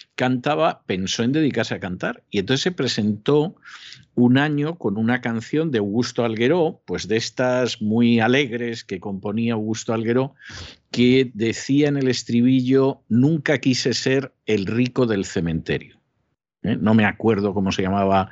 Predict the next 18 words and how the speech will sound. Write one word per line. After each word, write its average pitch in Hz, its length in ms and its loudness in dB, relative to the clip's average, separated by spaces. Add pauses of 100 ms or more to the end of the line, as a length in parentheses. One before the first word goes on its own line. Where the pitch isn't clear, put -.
(300)
la 98 200 0
canción 117 440 2
y 107 60 2
todo 107 180 0
lo 107 80 2
demás, 95 300 0
pero 101 160 0
yo 117 120 4
la 151 60 6
he 156 60 4
visto 139 260 0
varias 143 300 2
veces 160 440 -4
y 87 120 -4
cantaba 131 440 -2
bien, 233 440 -2
interpretaba 107 760 -2
bien. 196 380 2